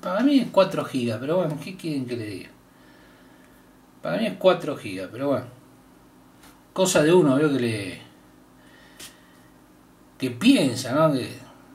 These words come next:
a ver, espera un segundo. Almacenamiento, sí, de treinta y dos gigas, así que puede ser, puede ser, de treinta y dos gigas, tres gigas, está bien. Listo.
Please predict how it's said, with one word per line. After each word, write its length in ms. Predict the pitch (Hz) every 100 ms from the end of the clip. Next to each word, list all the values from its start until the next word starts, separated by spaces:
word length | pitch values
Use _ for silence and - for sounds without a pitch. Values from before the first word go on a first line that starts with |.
| - -
a 100 | 123
ver, 200 | 156 185 -
espera 300 | - 269 226
un 80 | 135
segundo. 320 | - - - - - - - - - - - - -
Almacenamiento, 1800 | 139 139 127 120 113 131 131 123 110 98 - 101 104 160 202 190 170 175
sí, 140 | 220
de 140 | 196 175
treinta 340 | 170 170 165
y 60 | 208
dos 180 | 196
gigas, 440 | - 190 120 98 107
así 220 | - 147
que 180 | 131 120 - - - - - - -
puede 260 | - 175 156
ser, 380 | - 131 95 - - - -
puede 240 | 139 120
ser, 180 | - 98
de 160 | 110 117
treinta 300 | 135 120 127
y 20 |
dos 160 | 139
gigas, 480 | 135 180 180 165 156 - - - - - -
tres 220 | 151 143
gigas, 320 | 101 87 95
está 160 | - 139
bien. 160 | 95 - - - - - - - - -
Listo. 320 | 156 -